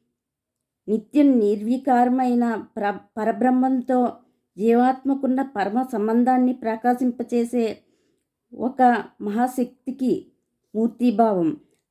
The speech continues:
అరి-, అనిర్వచనీయము, నిర్వ-,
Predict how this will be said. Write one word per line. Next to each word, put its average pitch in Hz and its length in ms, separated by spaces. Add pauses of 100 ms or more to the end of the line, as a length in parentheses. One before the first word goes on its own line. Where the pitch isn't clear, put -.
(120)
అరి-, 208 280 (480)
అనిర్వచనీయము, 247 1040
నిర్వ-, 226 440